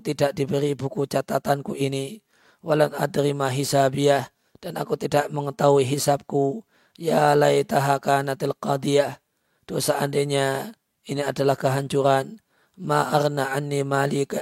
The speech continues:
maliyah, hartaku tidaklah bermanfaat bagiku,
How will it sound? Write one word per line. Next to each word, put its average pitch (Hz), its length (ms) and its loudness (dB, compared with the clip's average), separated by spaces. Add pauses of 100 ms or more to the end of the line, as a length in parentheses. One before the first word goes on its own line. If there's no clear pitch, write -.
maliyah, 143 640 4 (320)
hartaku 139 560 -2
tidaklah 139 400 2
bermanfaat 139 640 -2
bagiku, 143 640 -2